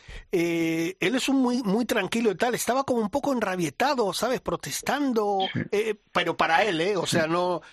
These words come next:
Speaker 1: ¿sabes? Haciendo ademanes, pero con-, contra él mismo, como diciendo, "No soy", y que creo que lo resaltaste tú en la,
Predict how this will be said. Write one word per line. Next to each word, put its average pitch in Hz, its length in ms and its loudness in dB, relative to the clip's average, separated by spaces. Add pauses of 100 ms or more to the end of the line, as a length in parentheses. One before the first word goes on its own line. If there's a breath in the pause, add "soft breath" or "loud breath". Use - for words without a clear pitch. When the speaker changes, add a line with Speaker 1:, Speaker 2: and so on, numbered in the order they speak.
Speaker 1:
¿sabes? 196 280 0
Haciendo 220 300 0
ademanes, 214 400 0
pero 165 300 -4 (100)
con-, 180 280 0 (120)
contra 170 380 0
él 233 60 0 (100)
mismo, 226 240 0
como 180 180 -2
diciendo, 175 340 -2
"No 196 120 -2
soy", 226 380 -2 (240 loud breath)
y 165 140 -4
que 165 200 -2
creo 208 240 0
que 262 80 2
lo 226 260 2
resaltaste 180 580 -2
tú 190 100 0
en 185 100 2
la, 165 320 0